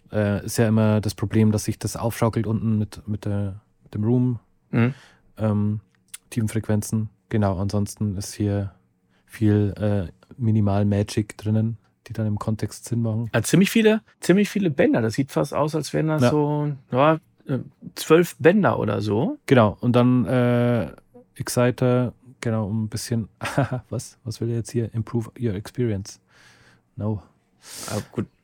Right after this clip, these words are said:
Speaker 2: äh, also tot mich dann nach Hause telefonieren.
Speaker 1: <laughs> Genau. Ähm,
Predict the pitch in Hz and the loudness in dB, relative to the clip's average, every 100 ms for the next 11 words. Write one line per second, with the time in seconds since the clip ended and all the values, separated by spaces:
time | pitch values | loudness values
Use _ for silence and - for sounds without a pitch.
0 | - 101 90 113 120 120 110 101 113 104 | -12 -6 0 2 4 2 0 -2 -2 0
1 | 107 92 92 98 95 95 107 _ - - | 0 0 -6 -6 -8 -10 -12 _ -20 -20
2 | - - - _ _ - 95 117 107 117 | -20 -20 -20 _ _ 2 6 8 8 6
3 | 127 113 101 104 - - - - - - | 6 4 0 -2 -6 -12 -10 -10 -12 -16
4 | _ - 120 117 113 113 110 110 113 110 | _ 2 6 6 6 6 4 4 2 -2